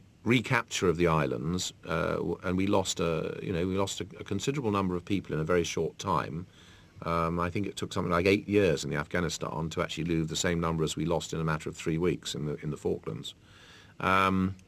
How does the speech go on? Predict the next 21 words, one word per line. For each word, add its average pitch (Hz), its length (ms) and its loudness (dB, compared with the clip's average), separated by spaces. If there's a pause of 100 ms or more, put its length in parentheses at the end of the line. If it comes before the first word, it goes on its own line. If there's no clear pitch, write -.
(540)
uh, 104 420 2
and, 110 400 2 (320)
and 104 180 2
so, 113 240 10 (100)
uh, 117 140 4
you 135 100 -2
know, 98 180 6
a, 107 320 2
a - 20 4
loss 117 280 4
of 90 320 2
blood 101 240 4
and 87 140 2
treasure 82 320 2
from 82 200 -2
our 82 140 2
nation. 80 540 -2 (460)
And 95 420 2 (160)
quite - 320 2
rightly, 104 440 2
we 80 340 0